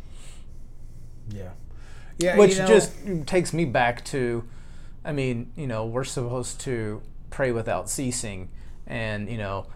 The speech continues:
Speaker 2: be in the Word daily. I mean, it's just one of those, like,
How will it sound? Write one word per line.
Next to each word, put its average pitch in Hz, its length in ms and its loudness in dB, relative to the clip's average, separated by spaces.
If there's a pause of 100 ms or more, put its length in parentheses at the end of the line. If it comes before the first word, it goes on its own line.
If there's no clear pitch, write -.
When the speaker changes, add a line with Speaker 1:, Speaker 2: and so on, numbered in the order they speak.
(160)
Speaker 2:
be 143 200 2
in 135 80 2
the 123 100 0
Word 120 360 0
daily. 120 320 2
I 143 80 0
mean, 165 120 2
it's 170 120 4
just 170 180 2
one 160 120 4
of 143 60 2
those, 143 200 4
like, 131 340 0